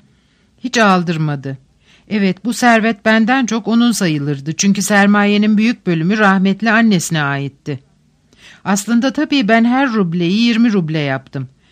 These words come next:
Demek ki kızım annesinden kalan miras yoluyla değil, benim çalışmamla zengin olacaktı.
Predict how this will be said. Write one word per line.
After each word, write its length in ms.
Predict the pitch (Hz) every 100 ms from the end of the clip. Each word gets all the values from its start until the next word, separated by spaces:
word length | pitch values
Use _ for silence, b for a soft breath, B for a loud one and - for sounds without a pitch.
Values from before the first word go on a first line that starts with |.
| b b
Demek 300 | 185 220 277
ki 140 | 277 -
kızım 300 | 202 247 220
annesinden 760 | 240 247 208 - 180 175 170
kalan 360 | 190 175 175 170
miras 560 | 170 175 165 214 240
yoluyla 500 | 180 165 165 156 151
değil, 280 | 143 175 240
benim 240 | 240 240 254
çalışmamla 680 | 226 226 - 233 220 180
zengin 360 | 151 151 143 143
olacaktı. 640 | 143 131 139 135 - 127